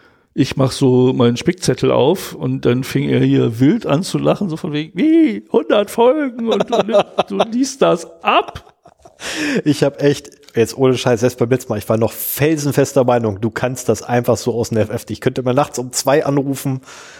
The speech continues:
Speaker 2: wenn du tief und fest schläfst, weißt du, dann klingelt dein Telefon, du gehst ran, so, "Hä? Intro."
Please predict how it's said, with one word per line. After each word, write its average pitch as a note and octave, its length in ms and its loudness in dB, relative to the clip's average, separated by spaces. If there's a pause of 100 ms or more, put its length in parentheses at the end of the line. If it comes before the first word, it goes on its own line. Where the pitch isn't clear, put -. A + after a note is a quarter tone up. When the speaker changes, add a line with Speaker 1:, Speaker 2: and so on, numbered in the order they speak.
(200)
Speaker 2:
wenn B2+ 140 2
du B2 100 2
tief E3+ 260 -2
und D3+ 100 0
fest - 280 0
schläfst, C3+ 640 0
weißt C3 320 0
du, C#3+ 40 0
dann B2+ 160 0
klingelt D#3 300 2
dein C#3 100 2
Telefon, D3+ 460 0
du C3+ 100 -4
gehst C3+ 280 -2
ran, D3 120 0
so, C#3 180 0 (380)
"Hä? F3+ 300 2 (240)
Intro." G3 480 2